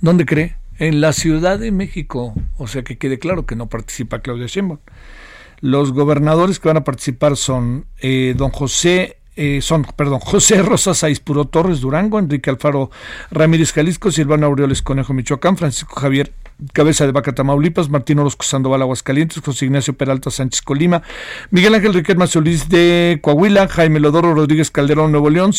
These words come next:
Diego Sinué Rodríguez Vallejo de Guanajuato y de Chihuahua, Javier Corral. Se integra Javier Corral. Vamos a ver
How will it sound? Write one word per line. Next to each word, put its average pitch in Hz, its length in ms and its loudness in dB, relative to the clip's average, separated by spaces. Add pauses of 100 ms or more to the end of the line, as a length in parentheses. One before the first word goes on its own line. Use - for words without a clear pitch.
(120)
Diego 180 260 4
Sinué 156 300 2
Rodríguez 147 500 0
Vallejo 143 380 0
de 147 40 0
Guanajuato 165 600 0
y 165 80 0
de 135 120 -2
Chihuahua, 147 420 -2
Javier 135 300 0
Corral. 131 340 -2
Se - 180 -4
integra 151 340 -2
Javier 131 260 -6
Corral. 160 340 -4 (340)
Vamos 147 280 -4
a 139 40 -2
ver 139 200 -6